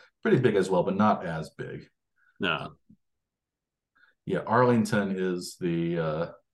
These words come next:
Speaker 1: um, the part of Virginia that was originally ceded to form Washington, D C, uh, with the Maryland part to form the, the, the kind of square diamond.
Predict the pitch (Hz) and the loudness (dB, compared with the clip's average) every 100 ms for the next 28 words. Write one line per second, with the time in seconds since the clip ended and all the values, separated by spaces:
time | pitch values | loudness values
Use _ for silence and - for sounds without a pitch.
0 | _ _ _ _ _ _ _ - 92 82 | _ _ _ _ _ _ _ -10 -6 -4
1 | 95 - - 120 104 101 101 95 92 90 | -4 -2 2 4 6 4 0 0 0 -2
2 | - _ - 92 104 95 113 131 127 113 | -10 _ -8 -2 0 4 6 6 6 4
3 | 110 110 - - - 131 117 113 107 101 | 2 0 -8 -18 -6 -2 2 2 0 -6
4 | _ - - - 110 104 95 92 92 104 | _ -10 -10 -2 2 4 4 0 0 -2
5 | 101 95 90 85 - 123 123 120 131 - | -2 -4 -4 -6 -6 -2 0 -2 -4 -12
6 | _ _ - 113 101 95 92 87 - _ | _ _ -10 -4 -2 0 -2 -4 -6 _
7 | _ 113 107 - 98 95 110 104 104 110 | _ -2 -2 0 -2 -2 -2 2 2 2
8 | 107 - 117 101 - 110 104 92 - 92 | -2 -2 -2 -2 -2 -2 -2 -4 -6 -8
9 | 85 95 85 _ - - 92 82 - - | -6 -8 -8 _ -18 -8 -8 -8 -6 0
10 | 95 92 90 90 92 95 | 2 2 0 -4 -4 -6